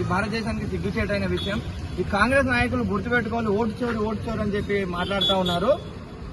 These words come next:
మొట్టమొదటిసారిగా ప్రధాని అయినటువంటి దొంగ ఓట్లతోని, అసలు ఎలాంటి ఓట్లు రాకున్నప్పటికీ కూడా సర్దార్ వల్లభాయ్ పటేల్ ప్రధాని అవ్వాల్సింది, అలాంటిది, అలాంటిది పోయి దొంగ ఓట్లతోని ప్రధానమంత్రి అయినటువంటి నెహ్రూ ఓటు చోరు చేసింది మీ, మీ కుటుంబ సభ్యుడు.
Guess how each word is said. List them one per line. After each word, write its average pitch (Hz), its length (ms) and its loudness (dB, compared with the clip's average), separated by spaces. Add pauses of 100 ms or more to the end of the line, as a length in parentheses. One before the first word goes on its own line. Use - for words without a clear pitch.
(200)
మొట్టమొదటిసారిగా 262 1000 4
ప్రధాని 240 380 2
అయినటువంటి 233 460 0
దొంగ 220 320 2
ఓట్లతోని, 240 680 2
అసలు 208 260 0
ఎలాంటి 240 460 2
ఓట్లు 240 280 0
రాకున్నప్పటికీ 226 580 0
కూడా 214 180 0 (180)
సర్దార్ 202 400 4
వల్లభాయ్ 247 440 2
పటేల్ 240 260 0
ప్రధాని 220 280 2
అవ్వాల్సింది, 214 540 0 (260)
అలాంటిది, 240 400 2 (640)
అలాంటిది 247 340 2
పోయి 233 280 -2 (540)
దొంగ 226 200 6 (200)
ఓట్లతోని 240 560 2
ప్రధానమంత్రి 226 580 0
అయినటువంటి 214 420 -2
నెహ్రూ 202 340 4
ఓటు 240 320 4
చోరు 226 100 2
చేసింది 202 440 0
మీ, 208 260 2
మీ 190 160 2
కుటుంబ 196 340 2
సభ్యుడు. 170 380 2